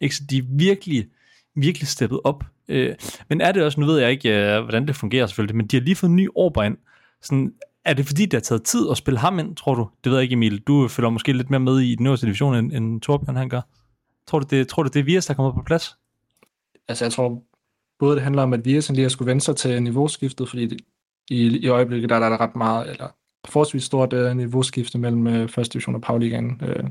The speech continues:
Speaker 2: føler jeg personligt selv. Øhm, og så en spiller som Beggy, han er også begyndt at, at levere. I starten af sæsonen var han meget usynlig, øh, men han var sådan lidt en spiller, man så frem til. Jeg tror også, vi havde ham som ones to watch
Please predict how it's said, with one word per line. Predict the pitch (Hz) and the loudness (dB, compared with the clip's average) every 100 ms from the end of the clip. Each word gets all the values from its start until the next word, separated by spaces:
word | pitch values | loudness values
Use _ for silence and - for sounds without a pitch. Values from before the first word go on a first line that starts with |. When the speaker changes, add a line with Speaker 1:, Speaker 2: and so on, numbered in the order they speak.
| - | -6
Speaker 2:
føler | - 120 | 0 0
jeg | 113 | 0
personligt | - 120 113 | -2 -2 -2
selv. | - 117 117 - - - - _ _ _ _ _ - | 0 0 -2 -10 -20 -20 -20 _ _ _ _ _ 0
Øhm, | 127 123 127 | 4 4 0
og | 117 | -2
så | 135 | -2
en | 131 | 0
spiller | - 135 | 0 0
som | 135 123 | 0 -2
Beggy, | 139 147 143 | 0 2 2
han | 127 123 | 0 0
er | |
også | 123 | -2
begyndt | 131 131 127 | -2 -2 0
at, | 120 120 117 - - - | 2 2 0 -6 -8 0
at | 123 | 2
levere. | 123 131 127 120 117 | 2 4 2 0 -6
I | - | -10
starten | 127 131 123 | -2 0 0
af | 117 | -2
sæsonen | 120 127 120 | -2 -2 0
var | |
han | 117 | 2
meget | 117 | 4
usynlig, | 120 - 156 127 127 131 _ _ _ 127 | 2 2 2 2 0 -4 _ _ _ -6
øh, | |
men | 120 117 | -2 0
han | 123 | 0
var | 120 | 2
sådan | 127 120 | 2 0
lidt | 113 | 0
en | |
spiller, | 113 117 123 | -2 0 0
man | 120 110 113 113 _ _ _ _ _ | 2 2 0 -4 _ _ _ _ _
så | - 123 | -8 -4
frem | - 131 | 2 2
til. | 127 123 | 2 0
Jeg | 117 | 0
tror | 131 | 0
også, | 127 | 0
vi | |
havde | 120 123 | 0 2
ham | 127 | 0
som | 123 117 117 117 _ _ _ - | 2 2 2 -2 _ _ _ -2
ones | 123 127 | 0 0
to | - 117 | -2 0
watch | 120 127 - - | 2 2 -4 -8